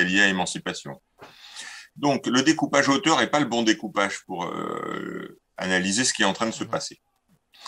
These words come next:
Speaker 1: Le deuxième, la deuxième façon de découper les idées qu'on a,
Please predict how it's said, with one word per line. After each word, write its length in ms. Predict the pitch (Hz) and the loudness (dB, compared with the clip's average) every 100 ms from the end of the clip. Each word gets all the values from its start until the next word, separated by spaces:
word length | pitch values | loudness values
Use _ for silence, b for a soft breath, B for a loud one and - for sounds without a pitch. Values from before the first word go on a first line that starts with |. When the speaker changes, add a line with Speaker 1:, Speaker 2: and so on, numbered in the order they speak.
| B B B | B B B
Speaker 1:
Le 140 | 104 | 2
deuxième, 600 | 110 151 143 156 143 123 - | 4 4 6 4 4 0 -2
la 100 | 110 | -2
deuxième 360 | 107 139 147 135 | 2 2 2 0
façon 300 | 127 - 123 | -2 -2 0
de 60 | |
découper 340 | 110 - - 101 | -2 -2 -6 -2
les 220 | 95 92 | -2 -2
idées 240 | 92 98 | -2 -2
qu'on 200 | 95 92 | -2 -2
a, 280 | 87 85 - | 2 0 -2